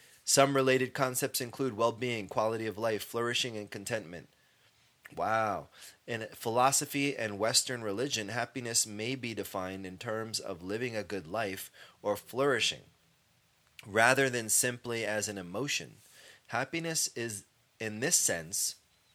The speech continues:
was used to translate the Greek euda-, eudaimonia and is still used in virtue ethics.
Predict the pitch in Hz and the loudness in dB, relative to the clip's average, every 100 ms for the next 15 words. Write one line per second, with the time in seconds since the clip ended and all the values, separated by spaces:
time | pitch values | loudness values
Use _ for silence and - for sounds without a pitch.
0 | _ _ 107 104 98 127 135 - - - | _ _ -6 -2 0 0 0 0 -2 0
1 | 131 127 95 92 - 95 90 95 95 - | 0 0 -2 -4 -6 -12 -6 -8 -8 -16
2 | _ _ _ _ _ _ _ _ _ 95 | _ _ _ _ _ _ _ _ _ -10
3 | 110 113 107 101 98 117 _ _ _ _ | -8 0 0 2 -2 -6 _ _ _ _
4 | _ _ 101 110 110 104 98 98 101 110 | _ _ -10 -6 0 0 2 -2 -4 -4
5 | 104 90 65 - _ _ _ _ _ _ | -4 -6 -10 -16 _ _ _ _ _ _
6 | _ _ _ _ _ _ _ _ _ - | _ _ _ _ _ _ _ _ _ -8
7 | 110 104 - 147 170 147 104 101 98 101 | -2 4 4 4 4 4 0 -2 -2 -4
8 | - - - _ 110 110 101 - 90 110 | -6 -12 -20 _ -4 -2 -4 -8 -4 -2
9 | 127 - 123 98 107 - 69 - - | 0 0 -2 -2 -2 -4 -8 0 0